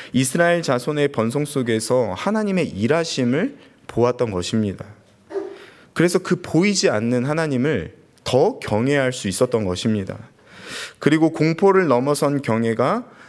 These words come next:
남자 아기들을 살리는 선택으로 이어졌던 것입니다. 다음 주 본문이기는 하지만 산파들의 순종이 밑거름이 되어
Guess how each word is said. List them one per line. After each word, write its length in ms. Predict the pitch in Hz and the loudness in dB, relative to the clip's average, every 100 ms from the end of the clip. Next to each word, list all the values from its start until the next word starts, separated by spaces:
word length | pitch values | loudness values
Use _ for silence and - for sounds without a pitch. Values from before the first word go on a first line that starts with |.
| - - | -20 -4
남자 680 | 104 107 127 135 147 143 101 | 0 0 0 0 2 0 0
아기들을 720 | 101 110 120 110 143 107 90 | -2 0 0 2 2 0 -2
살리는 640 | - 180 180 156 170 254 - - - | -2 0 0 2 2 0 -4 -16 -12
선택으로 960 | - 185 196 190 143 117 123 90 - - | -2 -2 0 -2 2 2 2 0 -6 -4
이어졌던 680 | 107 113 117 101 - 95 92 | 2 4 4 2 0 0 0
것입니다. 680 | 87 87 98 95 87 - - _ _ - - _ _ _ - - - - - | -4 -2 -2 -2 -4 -8 -12 _ _ -20 -20 _ _ _ -20 -20 -20 -18 -4
다음 300 | 123 147 165 | 0 2 0
주 140 | 170 | 0
본문이기는 680 | 143 147 165 165 151 151 147 | 0 2 2 0 0 0 0
하지만 560 | 160 156 139 160 120 95 | 0 0 0 0 0 -2
산파들의 600 | 185 208 220 196 185 180 | -2 2 2 2 2 2
순종이 640 | 208 202 202 185 175 156 | 2 2 2 2 2 0
밑거름이 640 | 104 113 165 160 151 143 | 0 2 2 2 2 -2
되어 440 | 139 104 107 160 | 0 0 2 0